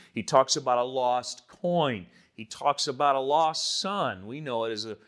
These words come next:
the prodigal son. And what happens when they're found, when they return, when there's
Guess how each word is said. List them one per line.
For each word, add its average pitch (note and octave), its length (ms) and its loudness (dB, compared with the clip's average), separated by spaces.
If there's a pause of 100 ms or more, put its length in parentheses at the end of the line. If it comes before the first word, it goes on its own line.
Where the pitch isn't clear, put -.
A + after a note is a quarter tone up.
(240)
the A2+ 80 -6
prodigal F3 720 4
son. G2+ 540 -4 (220)
And D3+ 200 -4
what F3 160 2
happens F3 580 -2
when D3+ 220 -8
they're C3+ 240 2 (200)
found, G3 920 0
when C#3+ 200 -8
they C3+ 300 -4 (240)
return, D#3+ 1080 0
when C#3+ 200 -8
there's B2 340 -2